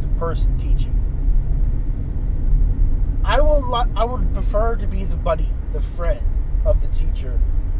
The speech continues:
that would make the quips or make the odd stories here and there.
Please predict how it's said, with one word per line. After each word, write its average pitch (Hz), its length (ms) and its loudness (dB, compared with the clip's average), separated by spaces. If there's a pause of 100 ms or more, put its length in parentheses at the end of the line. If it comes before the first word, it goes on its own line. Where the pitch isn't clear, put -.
(280)
that 165 320 2
would - 260 2 (760)
make - 280 2 (180)
the - 80 0
quips - 720 0
or - 140 2
make - 180 0 (180)
the - 140 -2 (560)
odd 180 280 2
stories 202 580 2
here - 180 -2
and - 160 0
there. - 280 2